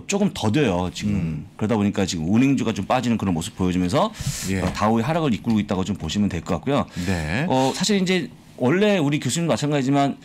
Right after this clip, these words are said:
Speaker 1: 교수님이 원래 생각했던 지금 시점에
Speaker 2: 네.
Speaker 1: 십 년 국채 수익률 얼마였습니까? 교수님이 지난번 일 점 칠 얘기하셨나?
Speaker 2: 아, 저, 저, 저에게 그 틀리는 예측을 자꾸 또 짚어내시려고
Speaker 1: 아니, 그러니까,
Speaker 2: 하세요.
Speaker 1: 아니,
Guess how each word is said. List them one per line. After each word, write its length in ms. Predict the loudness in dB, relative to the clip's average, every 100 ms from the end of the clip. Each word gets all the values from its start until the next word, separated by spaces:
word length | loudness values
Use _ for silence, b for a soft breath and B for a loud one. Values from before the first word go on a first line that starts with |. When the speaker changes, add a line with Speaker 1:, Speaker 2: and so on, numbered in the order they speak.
| B B B B
Speaker 1:
교수님이 320 | 0 2 4
원래 140 | 4 2
생각했던 460 | 2 0 -2 -2
지금 160 | 0 -2
시점에 520 | -2 0 2 2 -2 -8 -2
Speaker 2:
네. 300 | 0 0 -2 -10 -4
Speaker 1:
십 140 | 2
년 160 | 4 4
국채 220 | 0 -2
수익률 220 | 0 2
얼마였습니까? 540 | 4 4 2 0 -4 -4
교수님이 320 | -4 0 -2
지난번 300 | 0 0 0
일 60 | 0
점 160 | -2
칠 180 | -2 -2
얘기하셨나? 380 | 0 0 0 2
Speaker 2:
아, 100 | 0 -2
저, 300 | 0 0 0
저, 320 | -2 0 0
저에게 640 | 2 0 2 2 2 2
그 160 | 0 0
틀리는 580 | 0 2 4 4 4 4
예측을 380 | 2 2 2 0
자꾸 320 | -2 -2 0
또 120 | -2
짚어내시려고 760 | -2 -4 0 2 2 2 2
Speaker 1:
아니, 120 | 2 2
그러니까, 100 | 2
Speaker 2:
하세요. 180 |
Speaker 1:
아니, 40 | 2